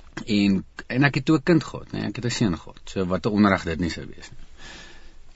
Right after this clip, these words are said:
En jy weet, hier is waar die storie nou interessant raak. So my seun het 'n, 'n atletiekdag gehad. En nou een van die paas by die skool was Peer Spies, ons oud Springbokkaptein.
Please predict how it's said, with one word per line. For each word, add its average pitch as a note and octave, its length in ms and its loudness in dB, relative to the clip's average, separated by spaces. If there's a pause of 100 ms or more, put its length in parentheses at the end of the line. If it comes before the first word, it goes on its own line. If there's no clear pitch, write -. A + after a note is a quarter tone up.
En F#2+ 260 4
jy F#2 220 -2
weet, F#2+ 120 2
hier G#2 280 6
is - 80 4
waar G#2 100 8
die G2+ 160 4
storie G#2+ 240 6
nou F#2 140 6
interessant D2+ 520 -4
raak. - 320 -14 (280)
So F2 260 -4
my D#2+ 160 -2
seun A2 440 4
het G2 220 0
'n, F2+ 360 2
'n - 640 -10 (240)
atletiekdag E2+ 640 -2
gehad. - 360 -14 (640)
En E2 100 -6
nou F2+ 120 -2
een G#2+ 180 8
van G#2+ 120 4
die G2 80 4
paas G2 400 2
by F2+ 80 2
die E2+ 80 0
skool F2+ 260 -2
was D2+ 160 -6
Peer E2+ 300 0
Spies, - 400 -12
ons E2 320 -4
oud E2 240 -8
Springbokkaptein. - 880 -4